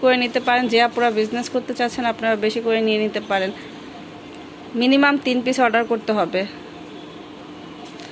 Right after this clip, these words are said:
এটা আছে ওড়নাটা, এটা আছে আরেকটা ডিজাইনের মধ্যে। এগুলো আসলে একটা একটা করে হচ্ছে দেখাই দিচ্ছি, আপনার সমস্যা চোখে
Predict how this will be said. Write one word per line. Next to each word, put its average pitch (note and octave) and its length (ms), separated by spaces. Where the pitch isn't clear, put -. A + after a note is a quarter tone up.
এটা A#3 220
আছে B3+ 200
ওড়নাটা, G3+ 500
এটা B3 180
আছে D4 160
আরেকটা C4 320
ডিজাইনের A#3+ 400
মধ্যে। A#3 200
এগুলো C4 240
আসলে C4 340
একটা - 200
একটা C4 240
করে C4 220
হচ্ছে B3+ 220
দেখাই A3+ 360
দিচ্ছি, B3 260
আপনার A3+ 280
সমস্যা B3 400
চোখে D4+ 220